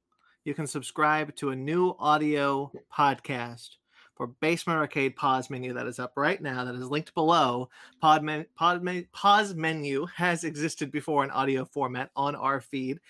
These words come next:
um, but now you can subscribe to it as its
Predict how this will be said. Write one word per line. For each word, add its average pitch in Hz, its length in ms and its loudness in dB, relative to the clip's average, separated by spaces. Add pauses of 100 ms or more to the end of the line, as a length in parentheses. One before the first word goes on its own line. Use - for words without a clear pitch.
(320)
um, 127 480 -2 (180)
but 160 320 4
now 143 180 -4
you 147 140 -2
can 156 120 -6
subscribe 131 440 -4
to 143 80 -4
it 135 80 -4
as 131 160 -8
its 151 140 -10